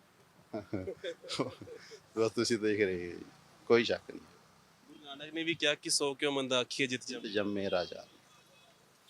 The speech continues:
Speaker 2: ਇਹ ਰਾਜੇ ਬਣਾ ਦਿੰਦੇ ਆ।
Speaker 1: ਰਾਜੇ ਬਣਾ ਦਿੰਦੇ ਆ ਜੀ। ਜਦੋਂ ਸ੍ਰਿਸ਼ਟੀ ਰਚਨਾ ਵਾਲੇ ਨੇ ਸਾਰਾ ਕੁਝ ਦੱਸਤਾ, ਫਿਰ ਅਸੀਂ ਕੌਣ ਹੁੰਦੇ ਆ ਜੀ ਮਾੜਾ ਕਹਿਣ ਵਾਲੇ?
Speaker 2: ਹੂੰ।
Speaker 1: ਠੀਕ ਹੈ ਜੀ,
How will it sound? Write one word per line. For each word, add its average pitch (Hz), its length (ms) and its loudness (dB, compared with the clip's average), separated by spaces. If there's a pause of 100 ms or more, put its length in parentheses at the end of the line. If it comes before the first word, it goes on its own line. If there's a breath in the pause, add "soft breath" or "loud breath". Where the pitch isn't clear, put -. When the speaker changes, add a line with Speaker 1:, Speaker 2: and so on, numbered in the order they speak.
(160)
Speaker 2:
ਇਹ 165 80 -14
ਰਾਜੇ 143 260 -12
ਬਣਾ 139 180 -14
ਦਿੰਦੇ 123 360 -20
ਆ। 95 40 0
Speaker 1:
ਰਾਜੇ 95 240 6
ਬਣਾ 82 180 -12
ਦਿੰਦੇ - 260 -20
ਆ - 60 -18
ਜੀ। - 80 -20 (320)
ਜਦੋਂ 170 340 0 (920 loud breath)
ਸ੍ਰਿਸ਼ਟੀ 127 460 4
ਰਚਨਾ 139 340 6
ਵਾਲੇ 139 200 8
ਨੇ 135 180 4
ਸਾਰਾ 123 320 10
ਕੁਝ 123 160 2
ਦੱਸਤਾ, 107 400 6
ਫਿਰ 117 160 4
ਅਸੀਂ 127 180 2
ਕੌਣ 104 240 2
ਹੁੰਦੇ 95 260 -4
ਆ - 20 0
ਜੀ 98 100 -4
ਮਾੜਾ 95 260 0
ਕਹਿਣ 90 220 -6
ਵਾਲੇ? 90 180 -10 (340)
Speaker 2:
ਹੂੰ। - 60 -20 (440)
Speaker 1:
ਠੀਕ 98 140 -2
ਹੈ 110 80 0
ਜੀ, 110 120 -10